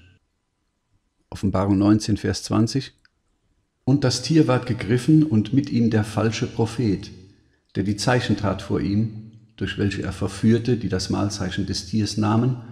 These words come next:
und die das Bild des Tiers anbeteten. Lebendig wurden diese beiden in den feurigen Pfuhl geworfen,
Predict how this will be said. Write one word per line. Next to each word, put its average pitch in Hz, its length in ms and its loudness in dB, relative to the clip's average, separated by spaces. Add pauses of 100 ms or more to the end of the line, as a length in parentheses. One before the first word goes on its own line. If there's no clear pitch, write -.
(420)
und 143 320 4
die - 60 -4
das - 320 -4
Bild 127 240 0
des - 200 -6
Tiers 110 420 0
anbeteten. - 760 -4 (720)
Lebendig 139 600 4
wurden 120 200 2
diese 107 240 0
beiden 107 400 2
in 127 160 2
den 127 160 4
feurigen 120 500 0
Pfuhl 127 260 -2
geworfen, 90 520 -4